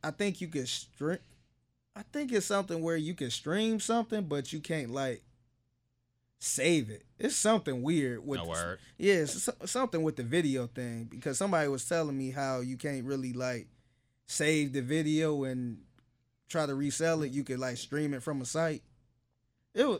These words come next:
Speaker 1: it was something weird, but
Speaker 2: Okay.
Speaker 1: they, it's kind, I don't know. They, the people that stream all that shit, they find loopholes to get through where it's
Speaker 2: Yeah.
Speaker 1: legal, kinda.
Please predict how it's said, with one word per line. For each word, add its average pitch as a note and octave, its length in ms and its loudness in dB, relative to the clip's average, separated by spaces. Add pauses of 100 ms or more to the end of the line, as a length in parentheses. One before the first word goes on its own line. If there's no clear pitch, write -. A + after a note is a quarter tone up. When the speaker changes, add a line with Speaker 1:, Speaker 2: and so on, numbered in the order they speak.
Speaker 1:
it - 100 4
was G3+ 140 0
something F3+ 300 4
weird, B2+ 420 0
but B2 140 0
Speaker 2:
Okay. G2 260 -2 (380)
Speaker 1:
they, E3 260 2 (600)
it's A3+ 120 0
kind, B3+ 200 2 (240)
I - 60 0
don't G3 200 4
know. E3+ 140 2
They, G#3+ 240 4 (280)
the E3 120 -4
people A3 320 4
that F#3 180 6
stream F#3+ 380 2
all F#3+ 160 4
that F#3 160 4
shit, G3+ 320 -2 (360)
they F#3+ 140 4
find F#3 400 6
loopholes D#3 640 4
to C3+ 80 -4
get D3+ 380 -2
through D#3+ 260 4
where B2+ 460 -2 (120)
it's - 220 0
Speaker 2:
Yeah. C#3 140 -6 (180)
Speaker 1:
legal, B2+ 480 2
kinda. A2+ 460 -6